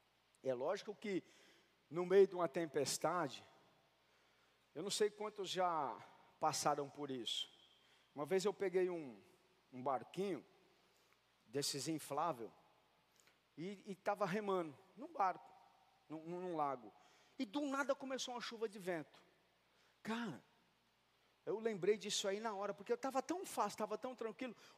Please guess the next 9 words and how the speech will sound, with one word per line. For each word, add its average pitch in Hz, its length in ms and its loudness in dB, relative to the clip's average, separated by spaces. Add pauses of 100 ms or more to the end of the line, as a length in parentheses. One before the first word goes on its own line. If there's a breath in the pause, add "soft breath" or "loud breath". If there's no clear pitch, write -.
Uma 220 200 0
chuva 294 300 0
de 214 100 -2
vento, 151 440 -2
o, 175 80 -8
o, 185 300 -10 (120)
o, 185 120 -10
esses 190 340 0
caiaques, 160 520 0